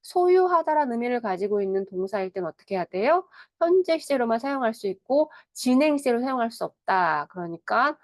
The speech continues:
I have two tickets for the movies. 나 영화를 위한 두 개 표를 가지고 있다.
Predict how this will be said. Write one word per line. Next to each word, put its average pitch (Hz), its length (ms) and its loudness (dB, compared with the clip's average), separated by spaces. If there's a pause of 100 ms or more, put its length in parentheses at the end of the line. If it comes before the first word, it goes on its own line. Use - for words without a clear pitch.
(360)
I 233 200 0
have 226 380 0
two 339 260 -4
tickets 226 540 -4
for 214 160 -2
the 214 140 -2
movies. 214 560 -2
나 175 140 -8
영화를 214 420 2
위한 202 280 -2
두 220 140 -12
개 254 180 -2 (1160)
표를 320 360 0
가지고 294 680 -4
있다. 247 420 -4